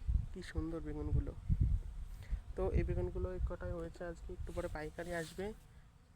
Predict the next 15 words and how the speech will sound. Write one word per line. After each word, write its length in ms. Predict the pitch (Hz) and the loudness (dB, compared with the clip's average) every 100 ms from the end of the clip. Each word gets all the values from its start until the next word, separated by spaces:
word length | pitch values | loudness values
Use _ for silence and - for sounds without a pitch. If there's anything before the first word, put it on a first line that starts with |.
| - | -14
সেই 140 | - 165 | -10 -6
জন্য 140 | 170 170 165 | -4 -4 -4
বিকে-, 280 | 160 - - | -8 -6 -6
এই 40 | 143 | -6
বেছে 200 | 151 147 156 | -8 -8 -10
টেছে 180 | - - | -10 -8
আমরা 120 | 156 156 156 | -8 -6 -6
মানে 160 | 156 156 - - - | -4 -6 -10 -16 -12
কালো 280 | 147 151 151 | -10 -8 -8
কা-, 180 | 147 151 - | -8 -8 -10
পোকা 260 | 160 160 156 156 | -8 -6 -6 -8
আর 60 | - 151 | -8 -8
ভালোগুলো 340 | 147 151 151 151 | -6 -8 -10 -10
বে-, 220 | 156 156 | -12 -12
বে-, 160 | 160 | -14